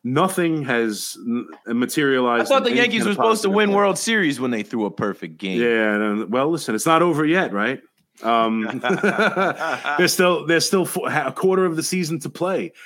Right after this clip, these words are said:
Speaker 1: And, I mean, if you play that game, like, I, they have to make up a game a week for the next six weeks. So, listen, I don't think they're doing it. I've been, I'm on record saying the season's cooked. They, they just look dead to me. That's really the main thing. But the actual hill to climb is not impossible.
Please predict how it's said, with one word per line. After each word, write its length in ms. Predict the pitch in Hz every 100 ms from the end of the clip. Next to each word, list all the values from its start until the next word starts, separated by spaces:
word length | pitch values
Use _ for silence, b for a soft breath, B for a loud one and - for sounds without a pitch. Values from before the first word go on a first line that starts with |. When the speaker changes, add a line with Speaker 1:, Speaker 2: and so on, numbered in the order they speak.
| B -
Speaker 1:
And, 160 | 185 196
I 60 | 190
mean, 120 | 190
if 100 | -
you 80 | 180
play 200 | 240 233
that 200 | 165 127
game, 240 | 156 120
like, 140 | 113 123
I, 120 | 127 - b b b b b _ 147
they 140 | 196
have 160 | 226 226
to 80 |
make 200 | 190 175
up 100 | 156
a 60 | 127
game 320 | 110 151 147
a 40 | 113
week 380 | 92 107 - B B _
for 120 | -
the 100 | 113
next 240 | 113 110 -
six 260 | 101 -
weeks. 220 | 82 - -
So, 300 | - 131 123
listen, 240 | 156 123 107
I 120 | 131
don't 160 | 151 123
think 140 | 123
they're 120 | 110
doing 240 | 90 135 156
it. 80 | 143
I've 140 | 98
been, 120 | 117
I'm 200 | 110 107
on 140 | 110 107
record 320 | 123 123 110
saying 220 | 120 107
the 60 | 95
season's 380 | - 104 90 -
cooked. 340 | 170 170 _ B B B 110
They, 360 | 113 107 107
they 300 | 98 107 104
just 260 | 90 113 101
look 320 | 113 147 -
dead 220 | 147 143
to 80 | 135
me. 160 | 139 143
That's 240 | 117 120
really 120 | 127
the 60 | 107
main 200 | 120 123
thing. 240 | 131 123 104
But 240 | 110 101 B B B _
the 120 | 147
actual 580 | 202 - 190 147 127 - _ - -
hill 240 | 185 170 143
to 120 | 104
climb 520 | - 156 123 104 104 -
is 200 | 127 160
not 260 | 190 180 117
impossible. 880 | 101 92 - 113 123 - 87 -